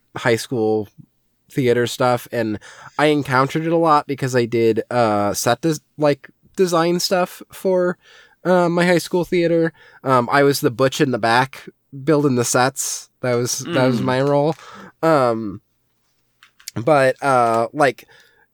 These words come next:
Speaker 1: Carousel is just one of the worst musicals I've ever seen in my life. Uh, I hate Carousel so much. But if people, like, with that caveat, have musicals that they think that I would enjoy, um, let me know. It is a thing that I haven't, like,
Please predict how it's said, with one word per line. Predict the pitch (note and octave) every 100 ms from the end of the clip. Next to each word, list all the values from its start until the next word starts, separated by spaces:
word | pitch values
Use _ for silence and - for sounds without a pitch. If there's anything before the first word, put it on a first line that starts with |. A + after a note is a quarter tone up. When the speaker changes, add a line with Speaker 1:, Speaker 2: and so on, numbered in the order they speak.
| -
Speaker 1:
Carousel | B3 A3+ - D#3+
is | C3
just | B2+
one | C#3
of | C#3
the | A2+
worst | G#2+ A2+ A#2 G#2+ A#2+
musicals | A2 G#2+ A#2 A2
I've | A2
ever | A2 G2+
seen | - G#2
in | G2
my | G2
life. | F#2 G2+ G#2 - - - _
Uh, | A#2
I | A2 A2
hate | A#2+ A#2+ G#2
Carousel | C#3+ G#2 G2 A2
so | G#2 A2+
much. | G2+ G#2 - - - -
But | F3
if | F#3+
people, | A#3 A3+ A#3+ A3+
like, | F#3+ - - _
with | D#3 F#3 -
that | G#3 F#3+
caveat, | C#3 C3 C3+ D3+ D#3 D3+ - -
have | C3+ C3+
musicals | C#3 B2+ C3+ C3+
that | B2+ A#2
they | A2+
think | A#2+ A#2
that | A#2
I | A2+
would | G#2+ A2+
enjoy, | A#2+ B2+ B2+ B2+ C3 _ _ _
um, | A#2 A2+ G#2 G2+ G2+ -
let | C3 B2
me | B2
know. | A2+ A2+ A#2 - - - -
It | C3
is | D3 C3+
a |
thing | C3 D3 B2
that | A#2
I |
haven't, | A2 A2 G#2 F#2+
like, | G2+ -